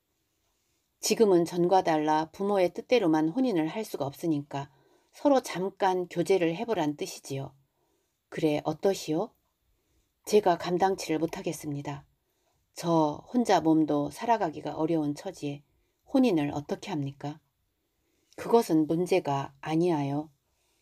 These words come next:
그것이 제일 큰 문제지요. 경제적 기초 없이 혼인을 어떻게 합니까?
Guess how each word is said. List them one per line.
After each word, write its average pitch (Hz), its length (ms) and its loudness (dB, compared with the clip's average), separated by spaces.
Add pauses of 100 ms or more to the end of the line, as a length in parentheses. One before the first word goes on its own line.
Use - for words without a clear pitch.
(340)
그것이 226 400 4
제일 175 360 0
큰 220 220 -4
문제지요. 151 720 -2 (460)
경제적 175 480 2
기초 175 300 0
없이 151 520 -2 (380)
혼인을 220 320 4
어떻게 151 360 -4
합니까? 151 540 -4